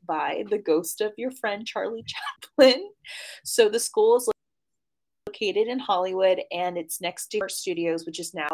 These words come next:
the Jim Henson Studios. But in nineteen seventeen,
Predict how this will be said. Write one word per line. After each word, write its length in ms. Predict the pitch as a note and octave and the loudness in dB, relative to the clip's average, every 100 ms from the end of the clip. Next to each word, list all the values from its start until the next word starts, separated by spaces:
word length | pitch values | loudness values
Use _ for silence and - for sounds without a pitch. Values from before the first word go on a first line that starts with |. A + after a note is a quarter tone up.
| E3 | -6
the 80 | F3 | -8
Jim 200 | E3 E3 | -8 -8
Henson 460 | - F4+ E4+ G3 F3+ | -6 -6 -6 -12 -10
Studios. 600 | - - - - F3 - | -10 -8 -6 -6 -8 -6
But 120 | F3 | -6
in 100 | E3+ | -4
nineteen 340 | E3+ E3+ F#3 F3 | -6 -8 -14 -4
seventeen, 800 | F#3 F3 E3+ - D#4 G#3 F#3+ | -2 -2 -6 -6 -4 -4 -8